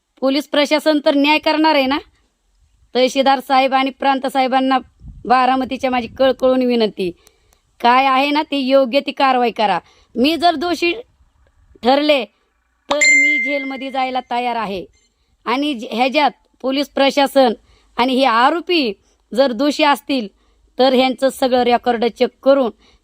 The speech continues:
कायद्याने ह्यांच्यावर बी कारवाई व्हावी आणि ह्यांचे जे सीआर नंबर आहेत, जे मोबाईलचे, की ज्या दिवशी मी गुन्हा दाखल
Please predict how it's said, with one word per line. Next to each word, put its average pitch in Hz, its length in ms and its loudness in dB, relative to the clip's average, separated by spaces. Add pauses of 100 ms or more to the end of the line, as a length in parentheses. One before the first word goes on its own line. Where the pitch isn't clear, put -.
(180)
कायद्याने 240 420 2
ह्यांच्यावर 220 360 -2
बी 196 60 -6
कारवाई 190 360 0
व्हावी 170 300 -6 (280)
आणि 254 180 2
ह्यांचे 269 300 0
जे 269 280 2 (140)
सीआर 285 360 0
नंबर 294 360 -2
आहेत, 277 260 2 (640)
जे 262 100 2
मोबाईलचे, 262 800 0 (260)
की 233 80 -12
ज्या 247 220 0
दिवशी 294 260 -2
मी 285 140 0
गुन्हा 277 260 0
दाखल 277 340 0